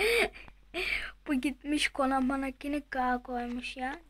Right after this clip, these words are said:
Cabbar mısın? Cabbariye misin sen ya?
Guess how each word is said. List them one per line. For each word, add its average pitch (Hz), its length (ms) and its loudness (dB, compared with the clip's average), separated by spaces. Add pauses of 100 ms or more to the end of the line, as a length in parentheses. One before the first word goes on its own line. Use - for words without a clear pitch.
(120)
Cabbar 285 640 2
mısın? 285 220 -2 (120)
Cabbariye 262 760 0
misin 254 460 -6
sen 240 240 -8
ya? 240 200 -8